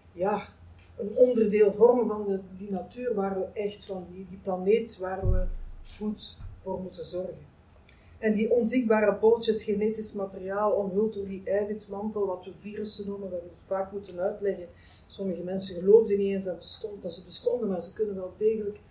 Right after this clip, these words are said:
bevolkingen decimeren. En zonder kennis over transmissie, gedrag, besmettelijkheid, zonder degelijk infectiologisch onderzoek, epidemiologisch onderzoek, zonder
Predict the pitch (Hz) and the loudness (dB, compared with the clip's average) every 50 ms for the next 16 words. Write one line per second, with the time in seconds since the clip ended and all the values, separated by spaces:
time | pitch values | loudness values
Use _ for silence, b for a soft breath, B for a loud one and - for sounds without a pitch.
0 | b b b b b b _ 190 202 202 196 - 208 214 233 226 226 233 214 190 | b b b b b b _ -2 -2 -2 0 2 4 4 4 4 0 -2 -2 -2
1 | 185 180 B B B B B B - - 185 185 220 214 - - 220 190 196 208 | -2 -4 B B B B B B -20 -16 -2 0 4 4 4 4 4 2 4 6
2 | 220 220 190 165 156 151 151 - - - - - - - - _ _ - _ - | 6 6 6 4 0 -4 -10 -16 -20 -20 -20 -20 -20 -20 -20 _ _ -20 _ -20
3 | - _ _ _ - - 208 214 196 208 233 269 247 220 - - - 214 214 226 | -20 _ _ _ -6 -2 0 4 8 8 8 10 8 4 4 6 6 6 8 8
4 | 220 208 202 196 190 185 - - 214 208 202 - - - 233 247 233 - - 233 | 8 8 8 6 6 4 2 2 0 2 2 2 2 2 2 2 4 2 2 0
5 | 220 202 185 - - 214 220 240 320 - - b b b b b _ - 190 - | -4 -6 -6 -2 0 2 2 2 0 -2 -10 b b b b b _ -2 0 2
6 | - - 220 233 233 233 226 220 - 214 208 208 208 - 190 - 233 247 262 262 | 2 2 0 -2 0 -2 -4 -4 -2 -2 -2 -2 -4 -4 -2 4 4 6 6 6
7 | 247 220 185 180 - 220 233 254 233 208 208 185 190 - - 247 226 226 - 214 | 2 0 -2 -2 2 4 4 4 6 4 2 0 0 -2 -2 0 0 0 0 0
8 | 214 - - 220 208 208 214 214 196 202 214 214 220 202 190 196 196 - - 233 | 0 0 0 2 0 2 2 2 0 0 0 0 -2 -4 -6 -8 -10 -8 -4 -4
9 | 254 240 - 214 220 226 220 214 214 220 214 202 190 - 208 220 226 220 208 202 | -4 -2 -2 -4 -4 -2 0 2 2 2 2 2 0 0 0 -2 -2 -2 -4 -6
10 | 214 - B B B B B B B - - 226 240 254 240 226 | -8 -10 B B B B B B B 2 4 6 6 6 4 2